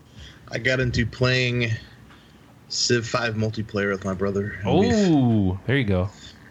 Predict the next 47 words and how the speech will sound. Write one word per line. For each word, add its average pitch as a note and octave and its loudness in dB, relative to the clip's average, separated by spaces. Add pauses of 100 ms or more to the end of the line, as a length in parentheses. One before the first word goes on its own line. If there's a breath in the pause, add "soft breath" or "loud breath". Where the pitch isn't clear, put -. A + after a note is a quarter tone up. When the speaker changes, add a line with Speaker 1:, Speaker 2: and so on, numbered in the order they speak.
(120)
Speaker 1:
burned B2 2
Speaker 2:
Anna E3+ 6
and D#3 2
Speaker 1:
through A#2+ 6
Speaker 2:
I've A2 6
been G#2+ 4
Speaker 1:
many A2 2
Speaker 2:
talking G#2 2
Speaker 1:
a G#2+ 2
Speaker 2:
about G#2+ 2
Speaker 1:
late A2 2
Speaker 2:
doing F#2 -2
that. G#2 0
Speaker 1:
night - -2
hour G#2 -2 (280)
Speaker 2:
How C#3+ 0
many D#3 4
a C3 4
Speaker 1:
doing - 4
that. - 2
Speaker 2:
mate, A2+ 2
like, G2+ -2 (180)
late, G#2 -2 (120)
late, A2 -2
blah, G2 -2
blah, F2+ -4 (100)
hour? E2+ -4 (680)
Blah, F#2+ -4
blah, F#2 -4
blah. E2+ -6 (380)
How D#3 -2
many E3 0
a B2 0
late G#2+ -2
night F#2+ -4
hour? F#2 -6 (1900 loud breath)
Speaker 1:
We E3+ 0
stayed G#3+ 0
up G#3+ -2
to E3+ -2
about - -2
two C3+ 2
or C3+ 2
three A#2 0
on G2 -2
several G#2+ 2
evenings. G2 0